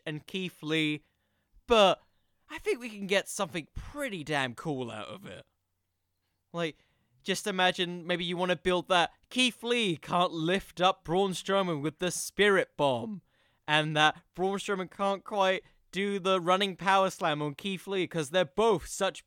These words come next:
big, beefy boys. There's so much beef that Vince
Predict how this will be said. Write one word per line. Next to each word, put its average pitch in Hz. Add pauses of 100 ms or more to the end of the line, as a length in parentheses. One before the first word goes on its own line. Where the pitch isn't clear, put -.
big, 202
beefy 202
boys. 196
There's 185
so 262
much 208 (120)
beef 226 (160)
that 185
Vince 196